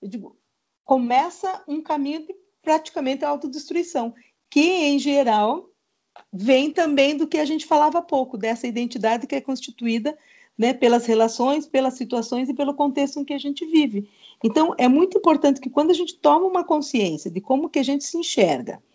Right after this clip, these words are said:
como que nos percebemos, a gente potencializar naquilo que é vivo e positivo e que pode nos levar a um processo de aprendizado,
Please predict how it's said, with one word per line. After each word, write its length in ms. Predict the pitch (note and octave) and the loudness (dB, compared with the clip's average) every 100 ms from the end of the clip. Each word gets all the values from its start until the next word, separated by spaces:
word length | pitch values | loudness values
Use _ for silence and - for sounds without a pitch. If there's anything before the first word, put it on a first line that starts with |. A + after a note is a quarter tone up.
| _ _ _ _ | _ _ _ _
como 300 | - B3 D#4 | 2 2 2
que 140 | - D#4 | 2 0
nos 160 | D#4 | 0
percebemos, 960 | - C#4+ C#4+ A#3 F3 A#3+ D4 A#3 - - _ _ - | 2 2 2 0 4 4 2 -2 -6 -16 _ _ -6
a 80 | |
gente 220 | G#3+ C#4 - | -2 -2 -2
potencializar 840 | E4+ F4 F#4 F4+ D4 C#4 A#3+ C#4 | -2 2 2 2 2 2 2 2
naquilo 600 | D#4+ D#4 - D#4+ E4 F4 | 0 -6 -4 -2 -2 -8
que 300 | - D#4 D#4+ | -8 -2 0
é 360 | D4+ C#4 C#4+ F4 _ _ _ _ - | 4 2 2 -4 _ _ _ _ -18
vivo 680 | F#3+ C4+ F#4+ C4 E4 F4+ - - | -6 2 2 2 -4 -4 -6 -10
e 80 | D#4 | -8
positivo 840 | - E4+ D#4+ D#4+ - B3+ C4+ F4 | -6 -4 -6 -8 -4 -4 -4 -6
e 80 | D4 | -6
que 140 | C#4+ | -4
pode 320 | D#4+ D4+ D4 | -2 -2 -2
nos 520 | D4+ D4 C#4 C#4 D4 D#4 | -4 -6 -4 -2 0 2
levar 280 | D#4 A#3 | 2 2
a 40 | C#4+ | 0
um 100 | E4+ | 0
processo 440 | D4+ C#4 A3 G#3 | -6 -4 -4 -6
de 60 | G3+ | -8
aprendizado, 560 | G3 F#3+ F3+ F3+ - | -8 -10 -10 -8 -8